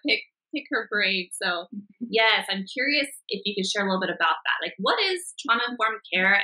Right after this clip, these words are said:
Speaker 1: and its significance in mental health?
Speaker 2: Yeah, so trauma-informed care, um, became a buzzword,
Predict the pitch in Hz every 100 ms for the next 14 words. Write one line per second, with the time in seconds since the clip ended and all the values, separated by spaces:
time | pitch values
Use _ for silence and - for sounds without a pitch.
0 | 185 185 185 - 185 185 - 190 185 190
1 | 180 165 - - - - - _ _ _
2 | _ _ _ - - _ 254 262 226 -
3 | 240 233 226 - _ - 285 311 311 302
4 | 277 277 226 214 214 208 208 202 - -
5 | 208 202 202 196 196 202 220 226 - 185
6 | 185 185 185 180 180 180